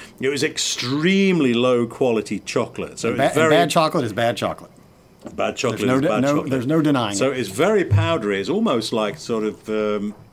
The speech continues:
Speaker 1: what would it be like? Um, like cocoa powder almost,
Speaker 2: Oh, God.
Speaker 1: like you were making
Speaker 2: Yeah.
Speaker 1: hot chocolate. It was like compressed cocoa <laughs> powder. <laughs> Just awful. And, and once again, that would be wrapped in,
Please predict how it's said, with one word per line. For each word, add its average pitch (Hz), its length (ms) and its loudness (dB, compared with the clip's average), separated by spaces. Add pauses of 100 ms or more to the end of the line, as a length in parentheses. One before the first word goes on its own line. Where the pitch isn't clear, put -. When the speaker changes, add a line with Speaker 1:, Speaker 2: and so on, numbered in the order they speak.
(120)
Speaker 1:
what 120 120 -16
would 123 120 -16
it 104 100 -12
be 104 100 -8
like? 92 360 -12
Um, 95 240 -8 (280)
like 143 240 -4
cocoa 196 520 2
powder 147 580 0
almost, 90 280 -2
Speaker 2:
Oh, - 80 -2
God. - 80 2
Speaker 1:
like 135 80 0
you 120 60 0
were 123 60 -2
making 131 280 2
Speaker 2:
Yeah. 113 60 -4
Speaker 1:
hot 131 180 -2
chocolate. 127 420 -4
It 123 40 -4
was 135 160 -4
like 139 240 -2
compressed - 720 -4 (640)
cocoa 151 460 0
<laughs> - 360 -16
powder. - 220 -10 (500)
<laughs> 175 340 -8
Just - 260 -8
awful. 123 260 -2 (260)
And, 160 280 2
and 143 120 0
once 220 300 2
again, 151 380 2
that 165 200 0
would 185 160 -4
be 151 120 -2
wrapped 123 520 -2
in, 127 360 -2